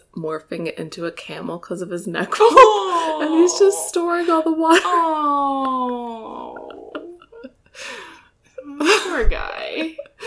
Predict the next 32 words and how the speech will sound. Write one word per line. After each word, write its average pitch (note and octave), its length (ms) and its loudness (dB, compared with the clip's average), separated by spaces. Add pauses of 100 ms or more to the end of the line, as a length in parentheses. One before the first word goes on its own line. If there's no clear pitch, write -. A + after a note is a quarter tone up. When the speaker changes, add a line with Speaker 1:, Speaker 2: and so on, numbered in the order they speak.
(440)
Speaker 1:
It's D4 200 0
a E4 60 0
rough D#3 300 -2
go - 180 -4
for - 200 -6
him. F#4+ 220 -2
Speaker 2:
It D#4+ 140 -2
really A2 340 0
is. B3+ 540 -4
Speaker 1:
The D#4 80 2
neck G4+ 240 2
bump D#4+ 240 0
doesn't F#3+ 260 -2
bother C3+ 340 -2
him, D3 240 -10
though. C#3 220 -2
I - 140 -2
poke A3 300 -6
it E3+ 80 -2
all D3+ 120 -2
the C#3 100 -2
time B2+ 320 -8
to C3 80 -8
see. C3 440 -8
Speaker 2:
Yeah, F3 640 0
if B3 140 -8
he's C4+ 180 -6
not F3+ 200 -6
in D#3+ 80 -14
pain. D3 460 -16
And C#4+ 120 -2
it, F#4 200 -4